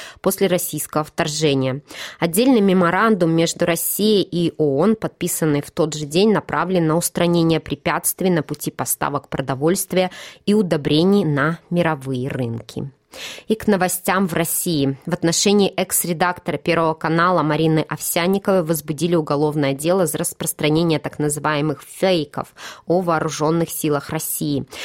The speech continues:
Ей предъявили обвинение по статье, которая предусматривает наказание до десяти лет лишения свободы.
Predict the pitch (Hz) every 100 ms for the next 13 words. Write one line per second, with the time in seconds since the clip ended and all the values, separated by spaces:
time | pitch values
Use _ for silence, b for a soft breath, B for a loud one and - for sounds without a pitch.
0 | B - 262 233 175 165 208 208 - 160
1 | 156 160 175 220 202 - - - 156 -
2 | 180 226 160 180 156 - 156 156 - 170
3 | 156 - 143 - 151 160 147 175 208 180
4 | 143 165 170 156 - 139 - - 208 208
5 | 139 147 - - 180 - 160 139 143 147
6 | 175 180 156 143 139